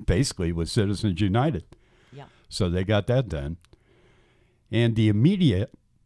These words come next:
Speaker 1: abolition of the despotic Federal Election Commission."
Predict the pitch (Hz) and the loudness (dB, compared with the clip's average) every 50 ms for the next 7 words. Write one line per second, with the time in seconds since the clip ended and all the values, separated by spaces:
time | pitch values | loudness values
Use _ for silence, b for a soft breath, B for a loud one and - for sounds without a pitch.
0 | _ _ _ _ _ - 101 101 101 101 101 113 120 - - 123 117 120 110 - | _ _ _ _ _ -2 -2 0 0 2 2 2 2 2 2 2 2 2 0 -4
1 | _ _ _ _ _ _ _ _ _ _ _ - 85 92 95 92 90 87 82 82 | _ _ _ _ _ _ _ _ _ _ _ -4 -2 -2 0 0 -2 -2 -4 -6
2 | 82 - 80 82 - 87 82 - - - - 113 127 123 139 - - - - - | -6 -6 -6 -4 -4 -4 -6 -6 -4 -4 -2 -2 0 -2 -2 -4 -6 -12 -18 -18
3 | - _ _ _ _ _ - 117 110 107 110 110 107 104 113 - _ _ - 110 | -20 _ _ _ _ _ 0 2 2 2 2 2 2 0 -2 -6 _ _ -2 0
4 | 110 101 101 117 131 - - - 131 127 123 127 123 - _ _ _ _ _ _ | 0 2 4 2 2 2 0 0 2 2 2 0 -2 -8 _ _ _ _ _ _
5 | - - 113 113 - 120 - - - - - | -2 0 2 4 4 2 2 0 -2 -2 -2